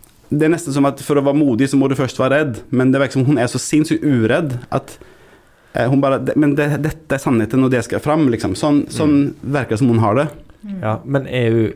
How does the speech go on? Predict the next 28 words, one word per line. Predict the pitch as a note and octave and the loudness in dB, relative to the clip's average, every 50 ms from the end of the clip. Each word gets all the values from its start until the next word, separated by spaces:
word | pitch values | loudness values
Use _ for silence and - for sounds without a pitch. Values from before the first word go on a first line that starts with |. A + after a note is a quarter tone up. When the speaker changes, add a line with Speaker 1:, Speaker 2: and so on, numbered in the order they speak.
| - _ _ - | -8 _ _ -6
Speaker 2:
eh, | - B2+ A2+ G2+ G#2 G#2 | -4 -2 -2 -2 -2 -2
litt | A2 A#2+ A#2+ - - - _ _ _ - - F#2+ - | -2 -2 -2 -4 -6 -10 _ _ _ -10 -8 -6 -4
hard | A#2 G#2 F#2+ F#2 F#2+ | -2 -2 -2 -2 -6
i | |
klypa? | F#2 - - A2 G#2 G2+ - - - E2+ F2+ A2 | -6 -6 -6 -6 -6 -8 -10 -8 -6 -4 -2 -2
Altså, | A#2+ G#2 A2 G#2 G2 - - - - - - - - - | -2 -2 -2 -2 -2 -6 -10 -20 -20 -20 -20 -20 -8 -4
eh, | - G2+ G2 G2 G2 A2 A#2+ - - | -4 -2 -2 -2 -4 -4 -6 -8 -10
har | G#2+ G#2+ - A2+ G2 | -8 -4 -4 -2 -2
hun | G#2 G#2 G#2 | -2 -2 -2
noen | G2+ G2 G2+ | -4 -4 -4
eksempler | G#2+ G#2 - A2 G2 F#2+ - F#2 F#2 - | -6 -4 -4 -6 -6 -6 -6 -6 -6 -4
på, | - G2 F2+ F2+ F2+ F2+ | -4 -4 -2 -2 -2 -2
eh, | F2+ F2+ F2+ F2+ F2+ F2+ F2+ F2+ F2+ F2+ F2+ F#2 - - - - | -4 -4 -6 -6 -8 -8 -8 -10 -10 -10 -10 -10 -12 -12 -10 -8
andre | A2+ A2+ A2 A2 G#2+ G#2 G2 F#2+ F2 E2+ E2+ F2 F#2 F#2+ F#2 - - _ _ _ - - - - - _ _ - | -8 -6 -6 -6 -6 -6 -6 -6 -6 -6 -4 -6 -6 -8 -10 -16 -20 _ _ _ -20 -20 -20 -20 -20 _ _ -12
imperier | A2+ G2+ F#2+ - G2 F#2+ F2+ F2 E2+ F2 G2+ A2+ A#2 G2 F2 F#2+ | -12 -12 -10 -10 -10 -8 -8 -8 -8 -10 -10 -10 -12 -12 -14 -12
eller | G2+ G2 G2 | -12 -12 -14
store | - - - G#2+ F#2 F#2+ | -14 -12 -12 -10 -8 -8
land | F2+ G2 G#2+ A2+ - | -8 -10 -10 -12 -10
som | - G#2 G2 | -10 -10 -8
har, | G2 G2+ G2 G2 F#2+ F#2+ | -8 -8 -8 -8 -8 -8
eh, | F#2 F#2+ F#2+ F#2+ F#2 F2+ F#2 F#2+ F#2+ F#2+ F#2+ F#2+ F#2 F#2 F#2 F#2 F#2+ F#2+ F#2 F#2+ F#2 - - _ _ _ _ - - _ _ _ | -10 -8 -8 -8 -8 -10 -10 -10 -10 -10 -10 -10 -12 -12 -12 -12 -14 -14 -16 -16 -18 -20 -20 _ _ _ _ -20 -20 _ _ _
fart | - - - G2+ F#2 - - - | -16 -8 -6 -6 -6 -6 -8 -12
fram | - G2 G#2+ G#2+ | -10 -10 -10 -8
på | - G#2+ | -8 -8
en | G#2+ G2 | -8 -6
bedre | G#2 F#2+ F#2 G2 G2+ | -6 -6 -4 -4 -4
måte, | G#2+ G#2+ G#2+ - A#2 | -4 -4 -4 -4 -6
da? | C#3 E3+ | -6 -6